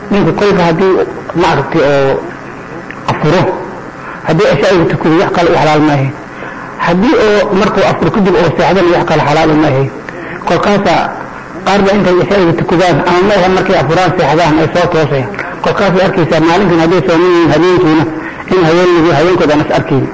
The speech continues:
Kolkaasay habeenkoodii, ma aragtay, ay is arkeen. Xalaalna ma ahayn. Kolkaasa Ilaahay u fududeeyey. Oo riwaayooyin fudud hadda waa laidinka dhaafay tii hore. Hunna haweenkii libaasun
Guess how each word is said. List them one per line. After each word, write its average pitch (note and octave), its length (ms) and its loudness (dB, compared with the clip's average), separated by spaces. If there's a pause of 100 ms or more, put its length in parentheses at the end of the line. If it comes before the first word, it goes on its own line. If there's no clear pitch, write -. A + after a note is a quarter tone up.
(100)
Kolkaasay E3 420 -2
habeenkoodii, D#3+ 500 2
ma C#3+ 80 2
aragtay, - 260 -4 (460)
ay E3+ 120 -2
is - 120 -2
arkeen. - 340 -2 (1040)
Xalaalna D#3+ 480 2
ma D#3+ 100 2
ahayn. C3+ 240 0 (400)
Kolkaasa F3 480 0
Ilaahay D3+ 360 2 (540)
u E3+ 120 -2
fududeeyey. C3 520 2 (220)
Oo - 140 -2
riwaayooyin D3 460 2
fudud D3+ 280 0
hadda D3+ 200 2
waa C#3+ 100 2
laidinka C#3+ 280 0
dhaafay B2 240 -2
tii C#3 140 0
hore. A2 180 -2 (1600)
Hunna F#3+ 420 2
haweenkii E3+ 540 2
libaasun F3 560 2